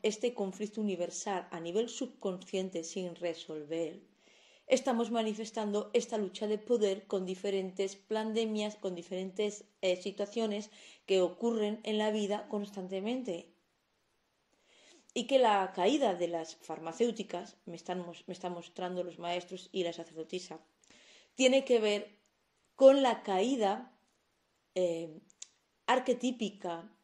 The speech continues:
metafórica y universal de estos dos arquetipos, el bueno y el malo.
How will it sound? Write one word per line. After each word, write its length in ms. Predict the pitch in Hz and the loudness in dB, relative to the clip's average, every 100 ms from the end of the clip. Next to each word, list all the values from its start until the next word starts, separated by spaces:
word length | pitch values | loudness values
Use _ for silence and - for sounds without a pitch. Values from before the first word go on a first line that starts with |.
| _ _ _ | _ _ _
metafórica 1200 | 202 214 262 254 214 - 220 208 170 - 160 156 - _ _ _ | 0 2 4 2 -2 0 0 0 -4 -12 -14 -14 -20 _ _ _
y 120 | 233 | 0
universal 680 | 262 254 226 220 - 180 180 | 2 2 0 0 -2 -2 4
de 80 | 233 | 2
estos 300 | 220 214 185 | 2 -4 -2
dos 180 | 240 262 | -2 -4
arquetipos, 840 | 240 - 220 254 - 175 180 - | -8 -4 -2 -2 -4 -8 -10 -6
el 160 | 196 190 | -2 -2
bueno 280 | 170 180 190 | 0 -2 -2
y 140 | 180 | -4
el 100 | 180 | -6
malo. 360 | 180 175 165 | -4 -4 -6